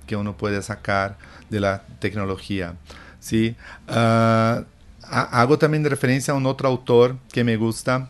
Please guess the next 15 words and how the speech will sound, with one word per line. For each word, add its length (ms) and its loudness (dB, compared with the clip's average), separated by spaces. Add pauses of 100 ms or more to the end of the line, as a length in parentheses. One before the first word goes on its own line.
que 80 0
es 80 0
un 280 -2
profesor 580 -4
de 120 -2
la 440 -2
Universidad 420 -4
de 100 -4
Columbia, 680 -4 (480)
que 120 -4
se 140 0
llama 380 2
Clay 640 2
Shirky, 720 -2 (160)
Shirky. 600 -4